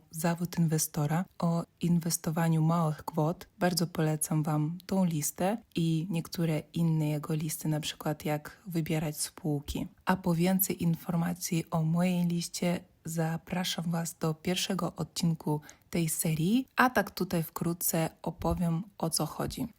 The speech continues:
Głównie przyjęłam, że każdy miesiąc będę inwestować po pięćset złotych w dziesięcioletnie obligacje, ale jak mam pieniądze, na przykład z mojego biznesu,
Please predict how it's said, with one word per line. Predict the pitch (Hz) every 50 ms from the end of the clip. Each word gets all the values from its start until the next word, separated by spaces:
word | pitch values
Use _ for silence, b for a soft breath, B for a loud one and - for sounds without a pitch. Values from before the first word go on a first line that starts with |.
| -
Głównie | - 175 196 233 254 254 240 247 240
przyjęłam, | 240 - - - 196 190 190 190 196 196 196 190
że | 190 196 196 180 175 - -
każdy | - - 196 202 196 196 196 190
miesiąc | 185 180 180 175 - - 180 180 175 175
będę | - 175 170 170 165 170
inwestować | - - 170 165 160 165 160 - - 185 170 170 165 -
po | - - -
pięćset | - - 196 190 190 185 - 190 175
złotych | 160 170 175 170 170 170 - 170 175 B B B B
w | 175
dziesięcioletnie | 165 - 190 190 185 - - 175 165 160 - - 170 160 165 165 - - - 165 240 - - _ _ _ -
obligacje, | 190 185 170 170 170 165 - - 151 147 - - - - 190 220 240 - _ -
ale | - 165 170 170 165
jak | 175 202 220 214 -
mam | 208 190 185 175
pieniądze, | - 190 175 170 165 160 160 156 156 151 - 175 170 185 208
na | 247 262 226 175
przykład | 170 - - - 180 - - 180 170 160 165 -
z |
mojego | - 170 165 165 165 156 - 160 156
biznesu, | 156 170 160 156 - 165 170 196 202 - - 214 226 240